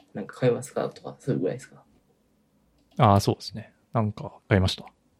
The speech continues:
Speaker 1: いや、今回はまだ何も買ってないですけど、椅子をちょっと見てるところぐらいかな。
Speaker 2: お、どういう？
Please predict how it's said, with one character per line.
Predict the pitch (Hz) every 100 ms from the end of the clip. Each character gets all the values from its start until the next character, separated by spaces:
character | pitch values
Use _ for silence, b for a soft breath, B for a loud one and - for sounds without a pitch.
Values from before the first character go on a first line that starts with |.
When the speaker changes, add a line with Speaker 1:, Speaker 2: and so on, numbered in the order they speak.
| _ _ _ _ _ _ _
Speaker 1:
い | -
や、 | 139
今 | 135 - - 135
回 | 113
は | 110 -
ま | - 120
だ | 117
何 | 117 117
も | 113
買 | 110
っ |
て | -
な | 113
い |
で | 113
す |
け | -
ど、 | 127 123 - - _ _ _ _
椅 | -
子 | 135 147
を | 139
ち | 135
ょ | -
っ | -
と | - - -
見 | 117
て | 107
る | -
と | - -
こ | -
ろ |
ぐ | 143
ら | -
い |
か | - -
な。 | 139 135 - _ _ _ -
Speaker 2:
お、 | 113 - _ _ _ -
ど | 107
う | 95
い | 90
う？ | 87 165